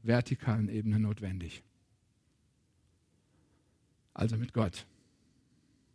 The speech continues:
Versöhnung mit Gott ist die Voraussetzung dafür, dass dauerhaft wirklich Versöhnung und Gerechtigkeit auf dieser Welt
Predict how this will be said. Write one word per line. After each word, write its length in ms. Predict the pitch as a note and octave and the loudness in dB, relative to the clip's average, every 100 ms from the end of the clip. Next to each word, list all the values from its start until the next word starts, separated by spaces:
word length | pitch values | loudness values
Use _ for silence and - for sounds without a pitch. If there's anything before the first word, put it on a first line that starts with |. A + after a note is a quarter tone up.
| _ _ _ _ _ - - _ | _ _ _ _ _ -20 -20 _
Versöhnung 580 | - C3 A#2+ D#3 G3 F#3+ | 2 4 8 8 10 10
mit 220 | D3+ - | 8 8
Gott 380 | - F3 F#3 - - - _ - | 8 8 8 -2 -12 -20 _ -4
ist 200 | C3 C3+ | -2 0
die 60 | |
Voraussetzung 880 | A#2 B2+ B2 E3+ G#3+ F3+ D#3+ - D3 | 0 0 4 8 8 8 4 6 6
dafür, 560 | C3+ C3 - A#2 G#2 G2 - _ _ _ _ _ - | 8 6 6 2 0 -2 -8 _ _ _ _ _ -4
dass 260 | A#2 - _ _ _ _ _ _ _ - | -2 -2 _ _ _ _ _ _ _ 4
dauerhaft 640 | D3+ E3+ D#3+ C#3 - - | 6 8 8 8 4 4
wirklich 400 | C#3 C3+ C#3+ - | 4 4 0 -2
Versöhnung 580 | - C3+ B2 C3 C3 B2 | 2 4 6 8 8 6
und 220 | - A#2+ | 2 -2
Gerechtigkeit 720 | A#2+ A#2+ A#2+ - A#2+ - A2+ - | 2 2 2 -2 -4 0 0 0
auf 140 | A#2 | 0
dieser 280 | A#2+ A2+ A2 | 2 2 4
Welt 260 | A2 G#2+ | 4 2